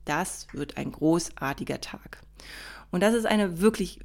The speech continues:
wenn du überlegst, eine winzige Handlung. Die kostet dich eine Sekunde, kann aber dein Mindset absolut positiv beeinflussen und damit eben den Grundstein für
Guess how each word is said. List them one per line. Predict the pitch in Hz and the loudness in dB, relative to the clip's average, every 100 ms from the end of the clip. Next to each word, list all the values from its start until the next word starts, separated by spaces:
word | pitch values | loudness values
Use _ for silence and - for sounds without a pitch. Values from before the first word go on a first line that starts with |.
| - - - - - - | -20 -20 -20 -20 -20 -6
wenn | - 185 | 0 2
du | |
überlegst, | 170 170 175 185 - | 4 6 4 2 -2
eine | 170 156 143 | -2 0 6
winzige | 202 202 196 175 | 6 6 2 2
Handlung. | 156 143 143 | 2 0 -2
Die | - 160 | -4 -4
kostet | - 190 - 175 | -2 -2 -2 2
dich | 180 175 - - - - | 2 2 -2 -14 -20 0
eine | 175 196 | 4 6
Sekunde, | 202 220 156 151 214 - - - - - - - - | 4 2 0 2 0 0 -8 -20 -20 -18 -18 -18 -2
kann | 214 | 2
aber | 214 165 | 2 0
dein | 165 151 | -2 -4
Mindset | 151 160 190 - - - | 0 0 0 -2 -8 -2
absolut | - 185 - 180 180 | 0 0 0 -2 -2
positiv | - 175 160 - 156 | -2 -4 -4 -8 -6
beeinflussen | - 151 156 - 151 180 175 | -2 -2 -2 -4 -6 -6 -6
und | 160 - | -6 -6
damit | 156 170 - 160 | -4 -6 -6 -8
eben | 160 | -8
den | 147 143 | -6 -8
Grundstein | - 170 208 220 - 151 147 165 170 - - - | -4 4 4 4 -4 -4 -4 -4 -8 -16 -20 -20
für | - - 190 214 214 | -16 -4 0 2 0